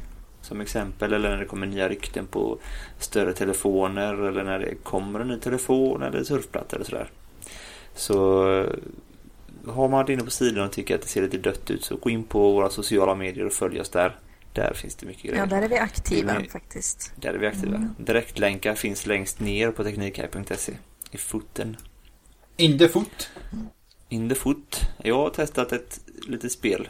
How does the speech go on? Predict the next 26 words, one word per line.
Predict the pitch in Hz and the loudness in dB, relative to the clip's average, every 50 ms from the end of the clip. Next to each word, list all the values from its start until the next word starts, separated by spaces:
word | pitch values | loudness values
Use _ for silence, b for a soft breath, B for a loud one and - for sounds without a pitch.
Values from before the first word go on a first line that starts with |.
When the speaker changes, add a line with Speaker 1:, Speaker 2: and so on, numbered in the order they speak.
| - - | -12 -18
Speaker 1:
som | - - - | -14 -8 -8
heter | 107 101 104 | -6 -6 -6
Tengami, | 101 - - 113 113 113 113 104 101 101 107 135 175 - - - - - - | -8 -4 -4 -2 0 2 2 2 2 2 -2 -4 -6 -6 -12 -20 -20 -20 -16
som | - - 120 117 | -10 -8 -8 -6
finns | - 113 110 | -8 -10 -8
till | - - 107 107 107 107 107 | -4 -2 -2 0 0 0 0
Wii, | 104 110 107 101 107 107 107 - 113 | 0 -2 -2 -2 -4 -6 -2 2 2
eller | 127 120 117 | 4 4 2
till | 113 - 123 117 113 110 110 110 - - | 0 0 -2 0 0 0 0 -2 -2 -4
I | - 131 107 101 | -4 -2 0 0
O | 101 120 | 0 0
S. | 156 - - - - - - b b b b b b b b b b b b - | 0 -2 -6 -10 -10 -14 -20 b b b b b b b b b b b b -4
Eh, | 107 104 104 101 101 101 104 107 | -2 0 0 0 0 0 -2 -2
och | 113 - - - - | -4 -4 -8 -8 -6
har | - 110 | -6 -6
portats | - - 131 - - - 95 - - - | -2 -2 -2 -2 0 -2 -2 -2 -4 -6
till | - - 107 98 101 101 - | -4 -4 -2 -2 -2 -4 -4
Wii | 107 104 107 104 101 98 101 | -4 -4 -4 -4 -4 -2 -2
U | 113 127 156 170 | 0 0 0 0
nu. | 160 127 104 98 95 - - - | -2 0 -2 -2 -4 -6 -12 -10
Och | - 104 - - - - - - | -10 -10 -10 -10 -14 -14 -12 -8
det | - - - - | -8 -8 -8 -6
är | - - - - - | -4 -4 -4 -4 -4
utvecklarstudion | 123 117 110 - - - - - - 101 - - 101 101 98 98 101 107 101 104 104 107 - | -6 -6 -6 -6 -10 -8 -6 -6 -6 -6 -6 -4 -6 -4 -4 -2 -2 -2 -2 -2 -2 -4 -4
som | - - - 113 | -6 -6 -6 -6
heter | 120 117 - - - - - | -6 -6 -6 -4 -4 -4 -2